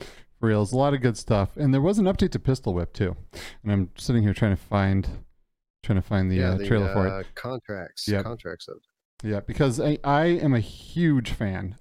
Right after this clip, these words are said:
Speaker 1: All these years later, I am a huge fan of Pistol Whip. Uh, really enjoy it. Every time I go in there, uh, I just, it makes me, it's the only game that, uh, makes me really just wanna move.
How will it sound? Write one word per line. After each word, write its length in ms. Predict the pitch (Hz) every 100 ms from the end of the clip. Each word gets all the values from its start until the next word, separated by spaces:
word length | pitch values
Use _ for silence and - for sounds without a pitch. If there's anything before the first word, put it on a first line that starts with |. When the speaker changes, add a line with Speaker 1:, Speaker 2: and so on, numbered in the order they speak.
| _
Speaker 1:
All 340 | 170 202 220
these 300 | 190 190 185
years 300 | 151 156 151
later, 400 | 123 110 98 90
I 80 | 98
am 160 | 101 98
a 40 |
huge 280 | 101 117 120
fan 280 | - 107 101
of 100 | -
Pistol 300 | 104 - 95
Whip. 160 | 90 - _ _ - - _ -
Uh, 200 | 104 98
really 520 | 117 104 123 165 175 170
enjoy 320 | 143 123 110
it. 160 | 110 -
Every 220 | 143 147
time 200 | - 156
I 60 | 143
go 180 | 127 117
in 80 | 107
there, 240 | 107 104 _ _ _
uh, 340 | 120 107 101 104 - _ _ _ -
I 80 | 120
just, 260 | 110 117 -
it 120 | 151
makes 360 | 127 143 143 -
me, 360 | 139 139 131 - -
it's 140 | 131
the 140 | 139 143
only 260 | 156 185
game 480 | 160 127 110 95 110 - _ _
that, 280 | 117 110 -
uh, 240 | 107 104
makes 360 | 113 120 135 -
me 120 | 139
really 640 | 110 98 110 160 180 160 131
just 240 | 127 117
wanna 280 | 113 123 101
move. 640 | 101 110 123 104 98 -